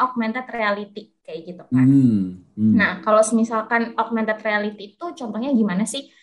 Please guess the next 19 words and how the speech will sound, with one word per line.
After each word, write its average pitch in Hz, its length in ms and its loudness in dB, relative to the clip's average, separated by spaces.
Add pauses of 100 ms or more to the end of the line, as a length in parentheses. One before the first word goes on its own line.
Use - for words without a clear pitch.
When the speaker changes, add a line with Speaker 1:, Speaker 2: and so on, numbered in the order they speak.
(260)
Speaker 1:
Nah, 202 80 -2
contohnya 214 480 -2
ya, 226 140 2 (260)
eh, 196 420 0 (140)
sebenarnya 240 320 0
kan 415 140 -2 (540)
kita - 320 -6
itu, 220 240 -2 (400)
eh, 220 240 2
bukan 226 400 4
kucing 269 480 0
gitu 180 160 -6
kan 175 240 0
ya. 190 160 0
Kalau 202 240 2
misalnya 208 480 0
Speaker 2:
Hmm. 247 40 6
Speaker 1:
ibaratnya 202 440 2
kita, 214 280 -2